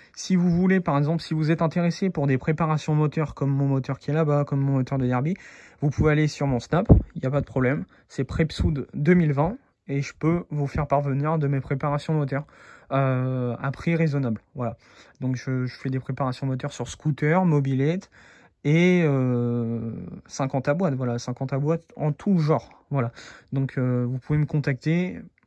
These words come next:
on va en discuter et il n'y a aucun problème pour que je vous dise, euh, les tarifs, euh, et cetera, et cetera.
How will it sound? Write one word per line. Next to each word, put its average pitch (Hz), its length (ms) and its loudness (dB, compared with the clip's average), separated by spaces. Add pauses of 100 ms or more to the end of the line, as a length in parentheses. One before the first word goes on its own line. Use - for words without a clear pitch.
(240)
on 139 100 -2
va 139 120 -2
en 139 80 0
discuter 139 580 -4
et 135 140 0
il 120 60 0
n'y 123 60 -4
a 120 60 0
aucun 131 220 -4
problème 139 300 -4
pour 123 120 -8
que 135 220 0
je 127 80 -2
vous 127 160 -4
dise, 143 260 -2
euh, 123 160 -4 (500)
les 143 180 0
tarifs, 156 680 -2
euh, 123 480 -4 (600)
et 143 100 -2
cetera, 131 560 -4 (120)
et 151 120 0
cetera. 123 380 -6